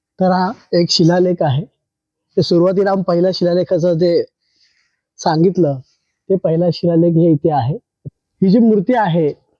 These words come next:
हे त्यावेळेसचे राजा होते, भिक्षू होते. कन्नस अंत्यवासीन बलकेन कत, याचा अर्थ हा असा होतो की कन्नसचा शिष्य बालूक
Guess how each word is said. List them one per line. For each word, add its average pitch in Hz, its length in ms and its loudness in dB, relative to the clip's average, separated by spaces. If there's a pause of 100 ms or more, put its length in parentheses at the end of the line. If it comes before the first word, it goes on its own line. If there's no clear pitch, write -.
(240)
हे 185 120 2
त्यावेळेसचे 190 680 -2 (1080)
राजा 156 340 2
होते, 139 460 -2 (1200)
भिक्षू 190 340 2
होते. 143 480 -2 (340)
कन्नस 214 580 -2 (360)
अंत्यवासीन 165 760 0 (320)
बलकेन 170 580 0 (160)
कत, 165 240 -2 (560)
याचा 180 360 -2
अर्थ 185 260 -2 (260)
हा 156 240 0
असा 226 200 0
होतो 151 420 0 (840)
की 202 80 2
कन्नसचा 214 580 0
शिष्य - 440 2 (920)
बालूक 185 360 2